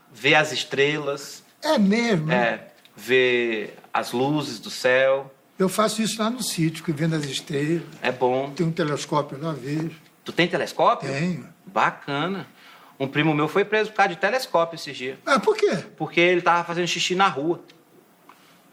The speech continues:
Speaker 1: Aí o guarda parou e falou assim, "Você está preso,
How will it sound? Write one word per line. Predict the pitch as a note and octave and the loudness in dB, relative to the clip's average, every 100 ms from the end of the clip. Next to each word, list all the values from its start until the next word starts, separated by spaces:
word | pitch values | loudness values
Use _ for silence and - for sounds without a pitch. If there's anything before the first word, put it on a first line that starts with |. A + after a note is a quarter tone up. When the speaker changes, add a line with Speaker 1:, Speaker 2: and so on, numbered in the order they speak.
| _ | _
Speaker 1:
Aí | - B2 | 0 2
o | D3 D#3 D3 - | 2 0 -4 -6
guarda | D3+ D3+ D#3 | 2 2 2
parou | D3+ D3 D#3+ | 0 0 2
e | |
falou | D#3+ E3 | 0 -2
assim, | E3+ D#3+ C#3+ - | -2 -2 -2 -6
"Você | E3 D#3+ | -4 2
está | G3 - F3 | 2 2 -4
preso, | - F#3+ F3+ C3 | 2 2 2 -2